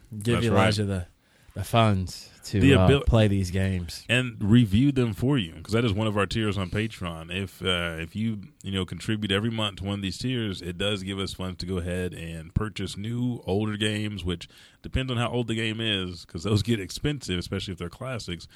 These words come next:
Speaker 1: but we can play them and review them for you.
Speaker 2: Correct. And what's so cool about this one was, uh, like I said,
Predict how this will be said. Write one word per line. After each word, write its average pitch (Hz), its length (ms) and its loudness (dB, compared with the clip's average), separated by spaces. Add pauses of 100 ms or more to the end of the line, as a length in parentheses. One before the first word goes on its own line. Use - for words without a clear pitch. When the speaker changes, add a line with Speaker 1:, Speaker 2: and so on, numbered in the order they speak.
(220)
Speaker 1:
but 95 100 -4
we 98 100 -2
can 87 160 -4
play 98 180 0
them 92 180 -2
and 82 140 -6
review 82 240 -2
them 80 160 -6
for 80 280 -4
you. - 100 -18 (140)
Speaker 2:
Correct. 101 460 6
And 127 140 4
what's 175 140 2
so 180 100 0
cool 151 240 4
about 123 320 4 (180)
this 120 240 2
one 107 220 4
was, 104 240 2
uh, 95 180 2
like 101 140 -2
I 104 40 -4
said, 101 320 0